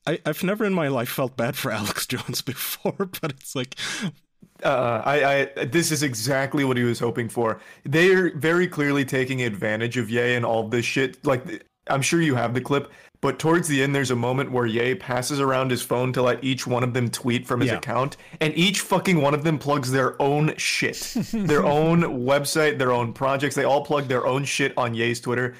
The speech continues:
Speaker 2: They're just fucking using this guy like a fleshlight.
Speaker 1: Yes, they, they,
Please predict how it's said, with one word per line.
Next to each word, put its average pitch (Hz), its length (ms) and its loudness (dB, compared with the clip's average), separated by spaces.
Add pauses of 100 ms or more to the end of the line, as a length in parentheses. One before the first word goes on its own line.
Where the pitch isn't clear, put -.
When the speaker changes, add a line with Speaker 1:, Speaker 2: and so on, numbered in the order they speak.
(160)
Speaker 2:
They're 185 100 4
just 220 160 0
fucking 196 280 0
using 139 300 0
this 117 140 -2
guy 127 120 0
like 113 160 0
a 123 40 -2
fleshlight. 113 580 -2 (520)
Speaker 1:
Yes, 113 540 -4
they, 123 260 -4
they, 123 240 -4